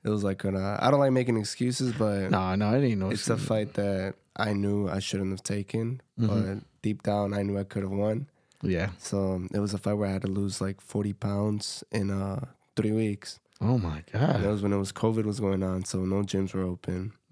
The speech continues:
Speaker 1: I was
Speaker 2: Yeah.
Speaker 1: injured from my knee, so I was in my garage hitting the bag in a chair with a sauna suit, trying to sweat everything off.
Speaker 2: Wow.
Speaker 1: My dad kept telling me, "Don't take it, don't take it, like, you know,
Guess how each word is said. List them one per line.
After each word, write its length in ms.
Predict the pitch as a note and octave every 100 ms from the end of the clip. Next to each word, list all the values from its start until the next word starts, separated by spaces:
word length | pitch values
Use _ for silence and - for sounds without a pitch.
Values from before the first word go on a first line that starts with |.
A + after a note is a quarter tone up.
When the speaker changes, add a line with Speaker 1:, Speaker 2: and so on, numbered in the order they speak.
| C3
Speaker 1:
I 60 | G2+
was 140 | G#2
Speaker 2:
Yeah. 60 | A2
Speaker 1:
injured 200 | A#2 A2+
from 140 | G#2+
my 100 | G2+ G2
knee, 360 | A2 A2+ G#2+ -
so 120 | F#2+
I 20 |
was 240 | G2 G2 -
in 60 | G2
my 100 | F#2+
garage 540 | F#2 F#2+ G2+ F#2+ -
hitting 200 | G2+ G2+
the 80 | F#2
bag 500 | F#2 F#2+ F#2+ F#2+ G2 _ _ -
in 120 | G2+
a 60 | F#2+
chair 420 | - F#2+ F#2+ F#2
with 140 | F#2+ F#2
a 20 |
sauna 340 | - F#2 F#2
suit, 340 | - F#2 F#2 -
trying 220 | - F#2+
to 60 | F2
sweat 280 | - G2+
everything 380 | F#2+ F#2+ F#2+ G2
off. 320 | F#2 F#2 - - _ -
Speaker 2:
Wow. 400 | F#2+ G2 A#2 F2 - -
Speaker 1:
My 100 | F#2
dad 200 | F#2+ G2
kept 200 | G#2 -
telling 160 | A2+ G#2+
me, 80 |
"Don't 220 | G2+ G2+ G2+
take 220 | A#2 A2+
it, 100 | G#2
don't 200 | G2+ G2+
take 280 | A#2 A2+ A2
it, 140 | G2+
like, 400 | F#2 F#2 F#2+ -
you 60 | F2
know, 320 | F2 F2 G2